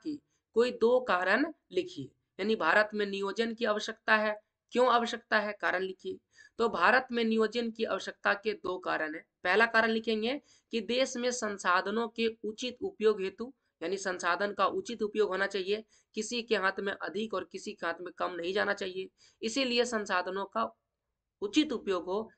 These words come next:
इसलिए जरूरी है कि भारत में संसाधन का नियोजन हो। दूसरा है कि देश में विकास को सतत रूप से बनाए रखने हेतु नियोजन की आवश्यकता है, यानी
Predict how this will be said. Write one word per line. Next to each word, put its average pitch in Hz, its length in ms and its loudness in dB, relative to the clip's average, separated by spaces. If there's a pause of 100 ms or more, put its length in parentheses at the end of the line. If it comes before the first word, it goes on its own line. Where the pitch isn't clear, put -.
(140)
इसलिए 196 260 -4
जरूरी 196 360 -2
है 208 100 0
कि 208 160 -6
भारत 160 380 -4
में 175 120 -8
संसाधन 151 460 -6
का 190 180 -2 (240)
नियोजन 165 340 -4
हो। - 880 -20
दूसरा 240 320 6
है 277 240 2 (340)
कि 247 100 0
देश 269 400 0
में 269 160 -2
विकास 226 560 4
को 269 180 -8
सतत 247 440 2
रूप 240 180 -4
से 226 140 -2
बनाए 190 320 0
रखने 175 260 -4
हेतु 165 420 -6 (280)
नियोजन 226 580 2
की 240 160 -4
आवश्यकता 180 600 -2
है, 135 260 -8 (320)
यानी 247 400 0